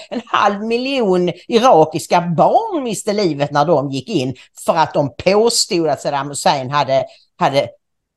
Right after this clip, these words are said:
massförstörelsevapen, vilket vapeninspektören redan hade talat om för dem att det har de inte. Sk-, blev U S A, eh,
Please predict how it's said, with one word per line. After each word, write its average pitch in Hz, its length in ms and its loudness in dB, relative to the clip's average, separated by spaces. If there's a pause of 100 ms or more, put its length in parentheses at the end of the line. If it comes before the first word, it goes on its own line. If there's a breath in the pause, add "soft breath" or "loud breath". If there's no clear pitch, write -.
(160)
massförstörelsevapen, 135 960 -4 (160)
vilket 170 500 -4 (100)
vapeninspektören 160 920 -2
redan 147 240 0
hade 127 160 -6
talat 175 300 0
om 196 240 -2
för - 120 -10
dem 143 140 -8
att 123 80 -10
det 143 80 -4
har 127 240 2
de 131 120 -6
inte. 359 260 -4 (540 soft breath)
Sk-, - 600 -8
blev 233 240 0
U 240 140 0
S - 340 -4
A, 339 120 4 (360)
eh, 427 360 -4